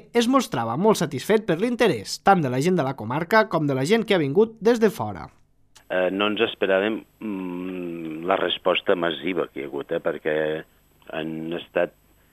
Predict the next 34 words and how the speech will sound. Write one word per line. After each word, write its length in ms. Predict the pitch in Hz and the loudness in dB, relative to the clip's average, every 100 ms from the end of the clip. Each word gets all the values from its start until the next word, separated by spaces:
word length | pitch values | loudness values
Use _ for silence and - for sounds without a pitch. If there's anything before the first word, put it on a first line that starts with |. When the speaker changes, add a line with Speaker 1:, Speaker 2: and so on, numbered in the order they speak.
| _ _ - | _ _ -4
Speaker 2:
sobre 320 | 85 85 87 | -2 2 2
un, 800 | 87 87 85 87 85 82 80 80 | 0 -2 -4 -6 -6 -6 -8 -8
unes 160 | 92 90 - | -8 -8 -8
sis-centes 520 | 82 92 101 98 92 | -6 -2 -2 -2 -2
o 60 | |
més 180 | 85 87 | -2 -4
de 120 | 85 | -6
sis-centes 420 | - 82 78 85 - | -8 -6 -4 -6 -4
persones 560 | 104 - - 87 90 104 - - | -4 -4 -2 -2 -2 -6 -10 -8
que 140 | 78 | -6
les 160 | 78 78 - | -6 -8 -8
que 120 | 78 | -4
al 120 | 78 - | -4 -4
final 340 | 76 80 82 | -8 -6 -4
han 140 | 85 82 | -4 -4
vingut 440 | 82 78 87 123 _ _ _ _ - | -6 -4 -4 -6 _ _ _ _ -12
entre 320 | 80 80 82 | -10 -6 -4
les 140 | 82 - | -4 -4
visites 480 | 78 73 85 87 82 | -6 -4 -6 -4 -6
que 80 | 90 | -6
han 80 | 85 | -6
fet, 240 | - 92 80 | -2 -4 -4
doncs, 260 | 78 76 71 | -8 -6 -4
a 120 | 73 | -4
la, 140 | 71 73 69 71 67 | -2 -2 -4 -4 -6
a 120 | 73 71 | -8 -8
l'exposició 880 | 69 - 73 76 - 85 92 85 - _ _ _ _ | -8 -8 -8 -8 -6 -2 0 0 -2 _ _ _ _
a 160 | - 73 | -8 -4
l'absis 440 | 76 87 - 80 78 | 0 -2 -2 -8 -6
del 160 | 78 | -6
Castell 320 | 85 76 85 78 | -6 -6 -4 -4
de 80 | |
Falset 480 | 80 76 - 85 76 | -4 -6 0 0 0
de 140 | 78 | -2